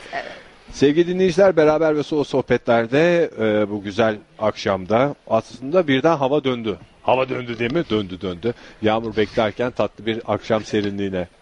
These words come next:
Speaker 2: döndük. Yalnız, e, programımız tabii ummadığımız şekilde başka, e, sohbetlerle dolu oldu.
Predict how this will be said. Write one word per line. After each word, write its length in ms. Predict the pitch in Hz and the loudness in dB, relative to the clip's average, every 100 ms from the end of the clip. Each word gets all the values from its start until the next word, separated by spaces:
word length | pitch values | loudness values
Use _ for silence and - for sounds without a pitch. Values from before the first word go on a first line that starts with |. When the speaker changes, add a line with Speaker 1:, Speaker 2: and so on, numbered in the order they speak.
| - | 0
Speaker 2:
döndük. 300 | 113 123 156 - - - | 2 2 0 -4 -14 -2
Yalnız, 460 | 117 175 196 160 - | 2 2 0 -6 0
e, 420 | 131 123 123 123 - | 2 4 6 4 2
programımız 420 | 143 131 160 160 | 2 2 0 0
tabii 280 | 156 147 131 | 0 0 0
ummadığımız 560 | 135 135 131 131 131 | 0 0 2 0 0
şekilde 440 | - 131 127 123 117 | -4 -6 0 2 4
başka, 300 | 117 - 135 | 2 2 2
e, 500 | 123 110 107 101 101 | 2 2 2 4 2
sohbetlerle 720 | - 107 110 - 120 113 104 | 0 -2 -2 2 2 0 -2
dolu 180 | 113 117 | -2 0
oldu. 160 | 107 | -2